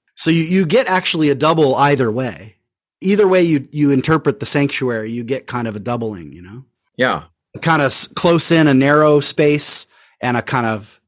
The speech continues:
Speaker 1: broad. So it's both kind of up and down and narrow and wide are the kind of two factors on which the praise is being located.
Speaker 2: How far back are the Psalms of Ascent?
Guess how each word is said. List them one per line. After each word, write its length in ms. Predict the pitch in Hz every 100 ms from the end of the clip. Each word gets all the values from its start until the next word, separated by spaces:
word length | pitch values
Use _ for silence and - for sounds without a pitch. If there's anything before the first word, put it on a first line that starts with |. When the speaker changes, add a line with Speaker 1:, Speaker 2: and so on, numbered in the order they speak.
| -
Speaker 1:
broad. 580 | 113 120 110 95 95 110 _ _ _
So 140 | - 139
it's 120 | 131
both 240 | 147 151
kind 160 | 151 143
of 40 |
up 200 | 143 170
and 120 | 160 143
down 400 | 165 190 208 208
and 460 | 135 131 127 120
narrow 520 | 127 139 139 135 131 127
and 320 | 117 113 113
wide 460 | 113 101 80 107 - _ _ _ _ -
are 80 | 117
the 80 | 110
kind 200 | 127 117
of 80 | 107
two 480 | 135 120 110 101 - _ _ _ _ _ _
factors 680 | - 131 123 - 101 101 -
on 180 | 113
which 300 | 113 113 -
the 80 | -
praise 440 | - 120 110 104 98
is 220 | 98 95
being 480 | 104 101 98 98 98 _
located. 580 | - 117 117 101 92 92 - _ _ _ _ _ _
Speaker 2:
How 180 | 143 214
far 240 | 214 190 156
back 280 | 147 151
are 80 | 123
the 120 | 107
Psalms 400 | 101 123 117 110
of 80 | 101
Ascent? 540 | 87 - 113 92 -